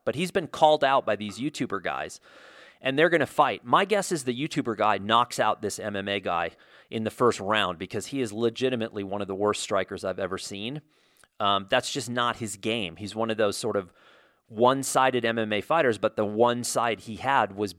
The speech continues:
as good or better than anybody else out there. So he was able to establish a really good record. But it kind of speaks,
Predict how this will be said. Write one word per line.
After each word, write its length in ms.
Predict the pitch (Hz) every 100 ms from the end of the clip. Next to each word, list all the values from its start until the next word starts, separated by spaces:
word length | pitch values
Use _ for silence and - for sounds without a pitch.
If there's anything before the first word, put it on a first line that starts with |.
| _ _ -
as 180 | 110 98
good 200 | 95 131
or 60 | 117
better 280 | 113 107
than 120 | 104 101
anybody 440 | 98 92 98 90
else 280 | 90 80 - -
out 220 | 104 -
there. 140 | 82
So 160 | - 98
he 100 | 123
was 160 | 113
able 220 | 117 139 120
to 240 | 113 101 -
establish 500 | 104 - 135 107 104
a 40 |
really 200 | 104 107
good 140 | 95 92
record. 320 | 101 87 82 _ - - - _ _ -
But 120 | 147
it 120 | 160
kind 260 | - 220 254
of 100 | 269
speaks, 600 | - - 147 147 - -